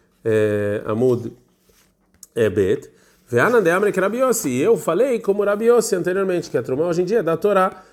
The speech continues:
de acordo com Rabi Yossi. Detane Abecedoram, que assim tá escrito na Torá em Dvarim trinta e cinco, é, ele, a, que Deus vai levar a gente pra terra, Asher Irshu Avoteha Verishta, que herdeu os nossos antepassados, a gente vai herdar.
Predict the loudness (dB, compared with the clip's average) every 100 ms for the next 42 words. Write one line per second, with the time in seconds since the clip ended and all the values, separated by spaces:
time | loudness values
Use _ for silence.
0 | _ -4 0 0 0 2 4 2 0 -2
1 | 0 0 -2 -2 -2 2 2 0 -2 -2
2 | -2 -4 -6 -6 -4 -4 0 2 0 -4
3 | -20 _ _ _ 2 4 4 2 0 0
4 | 0 -2 -2 0 0 2 0 0 -6 _
5 | _ -2 4 4 2 0 2 2 2 0
6 | -4 -6 -6 -6 0 0 2 2 0 0
7 | -2 -4 -4 2 2 2 2 2 2 0
8 | 2 2 2 2 2 2 0 -2 -4 -6
9 | -4 -4 -4 -4 -2 0 0 -2 -6 -6
10 | -6 -4 -2 -4 -4 -2 0 0 2 -2
11 | -2